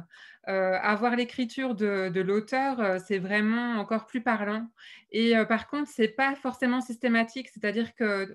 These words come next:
bah, j'ai pas retrouvé ça ailleurs dans ceux que j'ai. Je sais pas si vous en avez fait d'autres, euh, où c'est aussi, euh, le cas, mais, euh, euh, c'est, pour moi, c'était le, le, le seul exemple où j'ai trouvé, euh, l'écriture manuscrite de,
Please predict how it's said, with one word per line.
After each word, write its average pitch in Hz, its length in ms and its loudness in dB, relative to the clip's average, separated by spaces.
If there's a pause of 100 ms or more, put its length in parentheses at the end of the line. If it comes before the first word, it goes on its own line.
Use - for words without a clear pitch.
bah, 185 260 -4
j'ai 190 140 -2
pas 190 180 2
retrouvé 240 340 -2
ça 233 140 0
ailleurs 233 200 2
dans 214 160 0
ceux 233 200 -4
que 233 140 0
j'ai. 226 160 2
Je 220 80 -2
sais 214 120 -6
pas 208 120 -4
si 214 140 -10
vous 196 120 -8
en 190 40 -4
avez 185 140 -4
fait 196 160 -4
d'autres, 226 340 -4
euh, 185 100 -4 (440)
où 202 120 -6
c'est 214 220 0
aussi, 220 520 0
euh, 196 140 0
le 185 140 0
cas, 262 260 0
mais, 208 300 2
euh, 185 160 0 (480)
euh, 190 180 0
c'est, 196 140 -6
pour 220 220 -4
moi, 247 140 2
c'était 240 220 -4
le, 196 300 2
le, 185 320 -2
le 190 120 -4
seul 240 200 -2
exemple 240 540 -2
où 220 40 0
j'ai 214 160 0
trouvé, 226 460 -2
euh, 214 60 0
l'écriture 220 400 -2
manuscrite 220 680 0
de, 180 600 -4